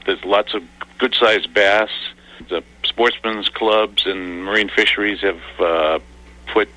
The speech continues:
trout in there on occasion.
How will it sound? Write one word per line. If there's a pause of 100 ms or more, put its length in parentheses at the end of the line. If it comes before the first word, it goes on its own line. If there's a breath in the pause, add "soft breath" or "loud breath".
(440)
trout
in
there (240)
on
occasion.